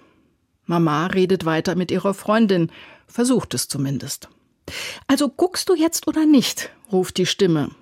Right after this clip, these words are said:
noch immer unterm Tisch. „Da ist kein Einhorn zu sehen“, sagt Mama. „Da unten siehst du schon gar nix.“ „Doch, von hier musst du gucken. Mama.“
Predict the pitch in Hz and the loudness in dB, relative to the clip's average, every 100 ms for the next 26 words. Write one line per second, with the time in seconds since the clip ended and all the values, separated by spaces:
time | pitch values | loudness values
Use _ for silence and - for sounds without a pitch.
0 | - 156 - - 196 143 117 - - - | -6 -6 -4 0 2 2 -2 -4 -8 -8
1 | - - - _ _ _ - - - - | -10 -10 -14 _ _ _ -20 -14 -12 -14
2 | - - 240 240 - 254 - 262 226 160 | -12 0 2 2 2 -2 0 0 0 2
3 | 185 233 220 226 - 196 156 180 226 151 | 4 6 6 4 2 0 4 4 4 2
4 | 151 175 170 175 170 - - - 220 - | 0 0 2 2 0 -6 -14 -4 -2 0
5 | 320 - 262 214 330 - 233 220 214 170 | 0 4 2 4 0 -2 0 2 4 2
6 | 233 240 - - - - _ _ _ _ | 2 0 0 -6 -10 -12 _ _ _ _
7 | _ - - - - - 262 269 - - | _ -20 -18 -16 -16 -2 0 2 0 2
8 | 254 220 294 330 285 294 - 254 247 202 | 4 4 2 4 4 2 0 -2 2 -2
9 | - 170 156 147 - - _ - 285 302 | 0 -2 -2 -2 -8 -20 _ 0 2 4
10 | 262 320 311 160 | 4 4 2 0